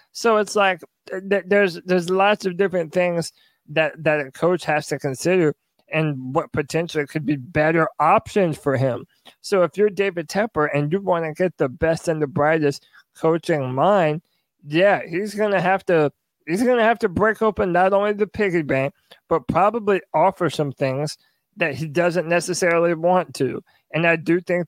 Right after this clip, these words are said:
that it comes back to that roster control discussion. The final thing I wanna say about this is, let's say you have a coach like,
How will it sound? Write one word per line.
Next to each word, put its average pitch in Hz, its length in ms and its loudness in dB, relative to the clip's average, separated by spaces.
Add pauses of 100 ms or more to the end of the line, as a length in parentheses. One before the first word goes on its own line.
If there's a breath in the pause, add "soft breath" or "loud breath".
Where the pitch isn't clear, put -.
(120)
that 156 180 0
it 147 140 -4
comes 151 260 -2
back 139 240 -2
to 147 120 -4
that 135 200 0
roster 131 500 -2
control 143 680 0 (400)
discussion. 196 640 -2 (720)
The 165 140 2
final 185 360 2
thing 180 180 0
I 170 60 0
wanna 156 240 2
say 165 180 0
about 147 300 0
this 127 260 -2 (380)
is, 175 180 0
let's 220 220 0
say 220 120 2
you 185 140 2
have 170 160 4
a 139 80 -6
coach 156 320 -2
like, - 140 -4